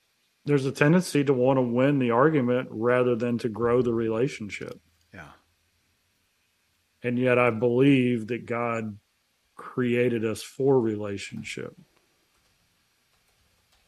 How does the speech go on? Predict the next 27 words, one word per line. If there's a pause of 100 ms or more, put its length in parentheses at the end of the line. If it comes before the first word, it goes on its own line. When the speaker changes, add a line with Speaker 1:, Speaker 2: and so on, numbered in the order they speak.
(140)
Speaker 1:
which
is
a
really
interesting
thing.
So, (380)
you
know,
what
if
our
goal
was
to (100)
grow
the
relationship? (280)
Speaker 2:
Mm-hmm. (640)
Speaker 1:
And
so (760)
I
would
much
rather
earn
someone's